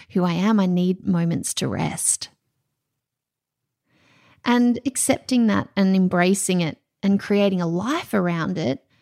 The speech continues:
so that I can thrive, so that I can be a better mother, has been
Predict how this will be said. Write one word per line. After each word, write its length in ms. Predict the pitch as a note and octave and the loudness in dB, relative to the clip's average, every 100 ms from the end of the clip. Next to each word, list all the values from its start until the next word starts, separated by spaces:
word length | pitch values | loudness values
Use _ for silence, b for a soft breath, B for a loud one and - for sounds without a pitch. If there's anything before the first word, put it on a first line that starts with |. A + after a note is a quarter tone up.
| _ | _
so 280 | - A#3+ A#3 | -4 0 2
that 280 | A3 A#3 D4+ | 2 0 0
I 180 | A3+ A3 | 0 -2
can 340 | G#3 G#3+ G3 F#3+ | -2 0 0 0
thrive, 440 | - E3+ E3+ E3 | 0 0 0 -2
so 260 | - A3+ A3+ | 0 0 2
that 320 | A#3 C#4 E4+ | 0 0 0
I 160 | B3 D#4 | 0 0
can 320 | - G3+ F#3+ | 0 0 0
be 400 | F#3 E3+ E3+ - | 0 0 0 0
a 80 | G#3 | -4
better 280 | F#3+ F#3 F#3 | 0 2 2
mother, 560 | F3 E3 F3+ C3+ C4 - _ _ _ _ _ _ _ _ _ _ _ _ _ - | 2 2 2 2 0 -2 _ _ _ _ _ _ _ _ _ _ _ _ _ -4
has 240 | D#4 D#4 | -2 -2
been 540 | - E4 E4 E4 E4 | 0 0 2 2 0